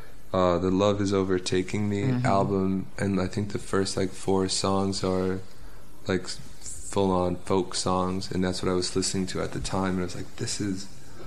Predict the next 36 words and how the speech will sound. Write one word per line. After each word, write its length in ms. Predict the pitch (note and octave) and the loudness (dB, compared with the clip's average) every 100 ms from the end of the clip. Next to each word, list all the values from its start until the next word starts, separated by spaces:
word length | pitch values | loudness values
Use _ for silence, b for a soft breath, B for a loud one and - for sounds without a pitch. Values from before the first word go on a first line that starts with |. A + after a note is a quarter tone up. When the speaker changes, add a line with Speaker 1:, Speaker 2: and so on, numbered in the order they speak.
| B B B B | B B B B
Speaker 1:
so 400 | - - G#2 G2+ | -4 -2 2 2
beautiful." 640 | F#2 G2 G2+ G2+ G2+ F#2+ F2+ | 2 2 2 0 0 0 2
And 100 | F#2 | 2
then 100 | F2+ | 0
my 140 | F2 | -2
friend 180 | F2 F#2 | -2 -2
was 120 | F2+ | 0
like, 160 | F2+ F2+ | -2 0
"Yeah, 100 | F#2+ | 0
and 100 | F#2+ | 0
he 40 | |
makes 320 | F2+ F2+ F2 F2+ | 0 -2 -2 -2
all 140 | F2+ | 0
this 180 | F2+ - | 0 -2
crazy, 400 | - F2+ F#2 F2+ | -2 -2 0 -2
like, 320 | E2+ E2 - | -2 -4 -4
disco 320 | F2+ - - F#2+ | -2 -2 -2 -2
music 500 | F2+ F2+ F#2 E2+ - | 0 -2 -4 -4 -4
too," 220 | F2+ F#2 | -2 0
and 80 | F2 | 0
I 40 | |
was 140 | E2+ | -2
like, 180 | - F2+ - - - G#2+ | -2 -4 -4 -6 -6 -4
"Eh, 220 | C#3+ D#3+ | -2 -2
like, 320 | D3 C3 B2+ A2 | 0 0 -2 -2
I 60 | |
don't 120 | A2+ | -2
know, 240 | G#2 G#2 G#2 A#2+ | 0 -2 -2 0
like, 180 | G2+ - | 0 2
the, 240 | G2 G2 G2+ - - - | 2 2 2 2 2 2
<laughs> 320 | A5+ A5+ - | 0 -2 0
the, 100 | G#3 | 2
like, 200 | F#3 G3 | 2 2
straightforward 1000 | C4+ - G#3 A3+ C4 G#2 G2+ G2+ F#2+ E2+ - | 0 2 2 4 4 4 6 6 4 2 2
folk 200 | G#2 G2+ | 2 2
stuff," 360 | - G2 F2+ | 0 0 2